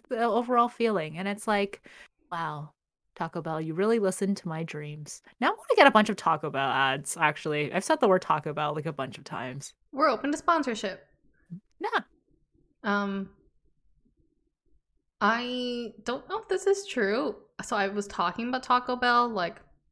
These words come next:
Speaker 2: there's a Taco Bell, like, ten minutes from our place. Um, and I was talking to Nick, like, "Oh my God, we should go try it." And he was like, "Heads up,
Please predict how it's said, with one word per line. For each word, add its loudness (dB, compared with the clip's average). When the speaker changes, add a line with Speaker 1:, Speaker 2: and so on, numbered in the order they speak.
Speaker 2:
there's -4
a -10
Taco -4
Bell, 2
like, -4
ten -8
minutes -8
from -10
our -8
place. -8
Um, -4
and -6
I -8
was -8
talking -6
to -2
Nick, 0
like, -6
"Oh 6
my 0
God, 2
we 0
should -6
go 2
try 6
it." 2
And -2
he -6
was -6
like, -4
"Heads 2
up, 4